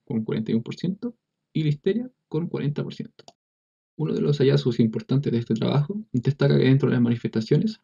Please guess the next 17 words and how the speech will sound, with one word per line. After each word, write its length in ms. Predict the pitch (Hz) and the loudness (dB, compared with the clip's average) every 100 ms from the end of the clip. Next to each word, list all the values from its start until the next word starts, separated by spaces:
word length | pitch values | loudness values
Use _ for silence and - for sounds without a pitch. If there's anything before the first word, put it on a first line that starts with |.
| _ | _
los 140 | 135 143 | -2 0
pacientes 380 | 135 151 156 | 0 0 0
bajo 240 | 147 143 117 | 0 0 2
terapia 240 | 120 131 | 2 4
inmunosupresora 640 | 117 117 113 117 110 147 - | 4 4 0 -2 0 0 -2
son 240 | - 127 127 | -4 0 2
menos 200 | 156 151 | 2 2
propensos 380 | 127 147 156 | 4 4 2
a 80 | 160 | 0
presentarse 440 | 139 120 117 131 113 | 2 2 0 -2 0
con 120 | 110 | 2
cefalea 500 | 107 - 110 143 - _ _ - | 0 0 2 2 0 _ _ 4
y 140 | 139 | 6
o 160 | 151 147 | 6 2
rigidez 400 | 143 - 120 127 | -4 -2 -2 0
de 60 | |
cuello 240 | 87 80 | -2 -4